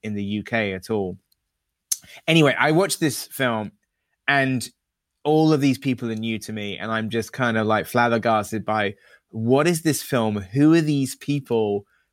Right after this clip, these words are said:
Like, this is the funniest thing I've ever seen." And, and it is one of those films where it's really only, it's only eighty-two minutes long, but it's crammed with so much memorable dialogue.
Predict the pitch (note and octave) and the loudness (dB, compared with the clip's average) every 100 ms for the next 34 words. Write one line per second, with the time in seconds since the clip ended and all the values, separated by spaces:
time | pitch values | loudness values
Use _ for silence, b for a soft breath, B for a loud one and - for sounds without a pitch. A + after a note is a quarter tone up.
0 | - A#2 G#2+ C3 B2+ C3+ A2+ A2+ - A2+ | -4 -2 2 2 0 -2 -4 -4 -2 0
1 | A2 G#2 - G#2+ G#2 G2+ F#2 G#2 G2 - | 0 -4 -4 -4 -2 -4 -4 -4 -4 -2
2 | A#2+ G#2+ F#2+ F2 G#2 - - B2+ A#2+ _ | -2 -2 -2 -4 -4 -2 0 0 0 _
3 | _ - C#3+ E3+ E3 E3 D3+ C3 B2 A2+ | _ 4 6 6 4 2 4 4 2 0
4 | - C3+ B2 A2 A2 A#2 A2 G2+ - _ | 0 0 0 -4 -4 -2 -2 -4 -8 _
5 | _ _ - A#2 - C3 D3+ C#3 - D3+ | _ _ -10 -8 -4 0 4 2 0 0
6 | G3+ A#3 - C#3+ - F3 G#3+ - D#3+ D#3 | 0 -2 -6 -8 -4 -2 0 2 2 2
7 | D#3 - D3 C3 A#2 - C3 A#2+ G#2 G2 | 2 2 2 2 0 0 0 0 0 -4
8 | b b b _ C#3+ C#3 C#3 - _ _ | b b b _ 2 2 2 -6 _ _
9 | _ _ - - E3 D#3+ D#3 D3 B2 B2 | _ _ -16 -4 0 2 2 -2 -2 -2
10 | A2+ - C#3+ C#3 B2+ - A#2+ B2 B2 A#2+ | -2 -2 0 0 -2 -4 -2 0 2 0
11 | G2+ A2 G2 A#2 A2+ G#2 G2 F2+ F2 | 0 -2 0 2 2 0 -2 -6 -10